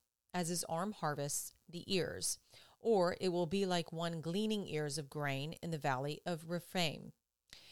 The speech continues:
Yet gleanings will be left in it like the shaking of an olive tree, two or three olives on the topmost bough, four or five on the branches of a fruitful tree,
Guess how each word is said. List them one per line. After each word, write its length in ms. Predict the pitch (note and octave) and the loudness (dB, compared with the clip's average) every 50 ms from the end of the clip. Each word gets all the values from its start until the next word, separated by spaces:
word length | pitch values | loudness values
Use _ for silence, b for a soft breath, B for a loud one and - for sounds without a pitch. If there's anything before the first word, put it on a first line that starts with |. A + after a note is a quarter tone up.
| B B B | B B B
Yet 280 | B F#3 F#3+ E3+ F3 D#3 | B 0 0 2 2 0
gleanings 560 | G3 G#3+ A#3+ C4+ B3+ G3 E3 D#3+ D#3+ - - | 2 2 2 2 2 2 2 0 -2 -4 -4
will 80 | E3 D3+ | -4 -2
be 120 | D#3+ D#3+ | -2 -2
left 480 | D#3 F3 F#3+ F3+ D3+ C#3+ D#3 - - - | 0 2 2 2 2 2 0 -4 -6 -4
in 160 | - G3+ G3+ F3+ | -2 0 0 0
it 160 | - - - | 0 0 0
like 220 | - E3 D#3 - | -2 -2 -2 -2
the 80 | - D3+ | -4 -2
shaking 540 | - - F#3+ F#3+ G3 - F#3+ E3+ D#3 D3+ - | 0 2 4 4 2 2 0 -2 -2 -2 -2
of 120 | - C#3+ | -4 -4
an 100 | D3 - | -2 -2
olive 320 | - D3 F3 F3+ D3 - | -2 0 2 0 0 0
tree, 420 | - - - D3 - - - E3+ E3 - b b b b b b b - | -2 -6 -6 -6 -6 -6 -6 -8 -10 -12 b b b b b b b -2
two 180 | - B3+ A3+ | 0 2 2
or 80 | F#3+ F#3 | 2 0
three 220 | - - F3+ - - | 0 0 -2 0 0
olives 460 | - D#3 E3 E3 D#3+ D3 C#3 - - | 2 2 2 2 2 0 0 -2 -2
on 100 | - D#3 | -2 -4
the 60 | D3 | -6
topmost 640 | - - - E3 - - - C#3+ C#3+ C#3+ - - - - _ _ _ _ _ _ _ - D3+ | -6 -4 -2 -2 -2 -2 -2 -4 -4 -4 -4 -6 -8 -12 _ _ _ _ _ _ _ -10 -4
bough, 380 | C#3+ D3+ B2 A#2+ A#2+ B2+ D#3 - _ _ - B B B B B B _ - | 0 2 2 2 2 0 -2 -4 _ _ -20 B B B B B B _ 0
four 260 | - G#3 G3 G#3 G3 | 4 6 6 6 6
or 140 | - E3 D3+ | 4 2 0
five 500 | - - F3+ E3+ E3+ F3 F3 F#3 F#3+ - - - | 2 2 2 2 2 2 2 2 0 -2 -4 -4
on 100 | F3+ E3+ | -2 -2
the 80 | D#3+ D#3 | -2 -2
branches 560 | C3 D3+ D#3+ D#3 D#3+ E3+ - - F#3+ F3 - | -2 -2 -2 -2 0 0 0 0 0 0 0
of 140 | - D#3 C#3 | -2 -4 -6
a 60 | C#3+ | -6
fruitful 460 | - - - F#3+ F3+ - - - C#3 | -8 -6 -6 -6 -6 -6 -6 -8 -6
tree, 440 | C3+ - - C#3+ B2+ A#2 C3 D#3+ F3+ | -6 -4 -4 -4 -4 -4 -4 -6 -10